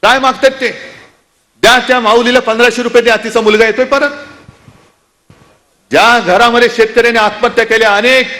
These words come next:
घरामध्ये बेकार तरुण आहेत. तरुण गेल्या दहा वर्षापूर्वी काय त्यांचं वय होतं, आज त्यांचं काय वय आहे, आणि त्या घरामध्ये तुम्ही त्याच्या बहिणीला, तुमच्या, त्याच्या आईला पंधराशे रुपये देऊन काय सांगणार आहात?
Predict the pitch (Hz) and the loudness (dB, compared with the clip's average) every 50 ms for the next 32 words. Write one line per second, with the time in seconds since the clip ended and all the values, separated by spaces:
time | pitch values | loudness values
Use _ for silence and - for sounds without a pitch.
0 | - - - - 143 170 233 247 240 233 226 220 202 190 196 190 147 - - - | -16 -18 -10 -4 -2 0 2 2 2 0 0 0 0 -2 -2 -6 -10 -14 -16 -8
1 | - - 190 214 208 247 247 247 240 196 - - - 208 214 254 277 277 269 262 | -2 0 2 2 2 2 2 2 2 0 -4 -2 0 0 2 2 4 2 4 4
2 | 247 233 220 226 226 214 - - - - - - 196 208 214 254 254 233 202 - | 2 2 2 2 0 0 -2 -4 -10 -14 -6 -2 0 0 2 2 0 0 -2 -4
3 | - - - - 151 147 175 214 233 220 185 190 196 226 240 240 226 - 226 233 | -6 -16 -16 -6 0 0 2 2 0 0 0 0 2 4 2 2 0 0 -4 -6
4 | 226 226 220 220 226 - 214 208 220 - 214 202 202 208 190 190 196 196 190 190 | -4 -4 -4 -4 -2 -2 -2 -2 0 -2 -4 -2 0 0 2 2 2 2 2 2
5 | 202 180 175 180 226 214 - - 220 214 220 220 220 196 196 196 190 180 170 165 | 0 0 2 2 0 0 0 -2 -2 -2 -2 -2 0 0 0 0 2 0 2 0
6 | 170 170 - - - - 190 190 190 233 240 240 180 160 180 226 220 214 208 180 | 0 -4 -8 -14 -6 -6 -6 -2 0 0 0 0 -2 -2 -2 0 0 0 2 2
7 | 180 185 196 190 - - - 202 202 220 220 214 - 226 196 156 165 165 196 214 | 2 0 0 -4 -8 -10 -8 -6 -6 -2 -2 -2 0 0 0 0 0 0 0 0
8 | 233 226 220 196 - 202 196 190 220 190 190 190 185 180 214 196 - 160 214 240 | 0 0 0 0 0 -2 -6 -2 -2 -2 0 0 -2 -2 -2 -2 0 0 -2 0
9 | 233 208 180 170 156 - - - - - 180 180 190 208 240 240 - - 247 233 | 0 0 0 0 -2 -4 -14 -14 -4 -4 -2 0 2 2 2 2 2 0 -2 -2
10 | 220 226 214 214 180 185 180 180 190 208 214 196 - - - - 202 254 247 240 | 0 2 2 0 2 2 2 4 4 2 0 -2 -8 -14 -6 -4 -2 -2 0 -2
11 | 247 247 247 262 262 269 254 | -2 -2 0 0 0 0 -2